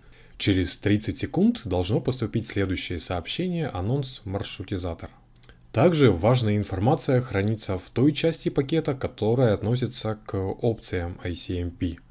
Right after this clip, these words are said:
Это префикс сети. В префиксе передаётся полный I P версия шесть адрес маршрутизатора и длина префикса шестьдесят четыре.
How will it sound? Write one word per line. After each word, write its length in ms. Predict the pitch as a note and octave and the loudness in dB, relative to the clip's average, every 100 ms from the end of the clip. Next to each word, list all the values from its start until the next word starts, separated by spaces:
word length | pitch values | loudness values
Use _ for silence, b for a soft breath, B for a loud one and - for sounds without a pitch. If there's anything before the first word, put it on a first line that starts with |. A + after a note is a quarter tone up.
| b b _ - - | b b _ -18 -8
Это 520 | F#2+ - G2 F2 E2+ - | -4 0 2 2 -2 -2
префикс 720 | F2+ G2 G2 F3 - - - | 0 2 0 -2 -4 -10 -10
сети. 540 | - - C#3 C#3 E3 D#3+ - - - - - - - - - - - | -6 -2 0 2 2 2 -4 -10 -10 -18 -20 -20 -20 -20 -20 -20 -20
В 100 | - | -14
префиксе 500 | - A#2+ B2+ B2+ - | 2 6 6 4 -2
передаётся 600 | G#2+ G#2 G2+ G#2 G2+ - G2+ | 0 2 4 4 2 0 -2
полный 540 | - A2+ G2 F#2+ - | 2 2 2 -2 -2
I 160 | A2+ G2 | 0 0
P 160 | G#2 | 0
версия 440 | G2+ G2 F2+ - F#2 | 2 2 0 -4 -4
шесть 340 | - G2 - - | -4 -6 -6 -2
адрес 500 | G2 F2 F2+ - - | -2 -2 -6 -8 -6
маршрутизатора 1040 | G2 F2 - - F2+ B2 G#3 G3+ G#3+ G#3+ B B B B - | -6 -4 -6 -6 -2 0 2 2 -2 -4 B B B B -6
и 380 | - F3+ F3+ F3+ - - - | 2 4 4 0 -4 -10 -2
длина 380 | G2 G2 A2+ | 2 4 4
префикса 640 | C3+ - F#2+ - - - G#2 | 4 2 0 -2 -8 -10 -8
шестьдесят 580 | - F#2 F2+ - B2 C3 | -6 -4 -4 -2 -2 -4
четыре. 480 | - - F2 E2 | -6 -6 -6 -6